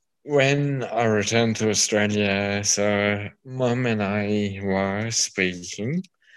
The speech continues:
but Dad and I didn't really speak for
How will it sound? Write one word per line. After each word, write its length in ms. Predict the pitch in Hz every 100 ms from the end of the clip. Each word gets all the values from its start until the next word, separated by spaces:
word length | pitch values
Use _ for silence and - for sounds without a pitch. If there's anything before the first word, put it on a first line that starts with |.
| - - - _ -
but 220 | 101 98 _ - 117
Dad 320 | 117 113 113
and 180 | 117 110
I 200 | 101 101
didn't 280 | 98 104 104
really 220 | 101 90
speak 600 | - - - 98 101 101 - - - - _ _ _ _
for 840 | - 107 98 98 95 95 92 95